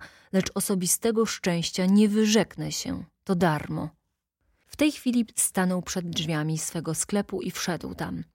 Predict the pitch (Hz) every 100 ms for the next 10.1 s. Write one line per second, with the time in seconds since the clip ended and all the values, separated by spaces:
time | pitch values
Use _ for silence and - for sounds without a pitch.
0 | _ - - - - 196 196 170 170 180
1 | 170 170 - 165 - - 165 - - 185
2 | 196 185 196 180 170 156 165 - 139 -
3 | 160 _ _ - - 311 302 262 220 196
4 | 185 175 165 160 196 190 - 277 330 _
5 | - - 160 160 160 - - 165 - 220
6 | 247 - 240 262 208 180 160 - 147 139
7 | 160 156 170 - - 180 - _ - -
8 | - - 330 311 302 254 233 226 214 -
9 | - 170 - 190 - 202 - 165 67 -
10 | -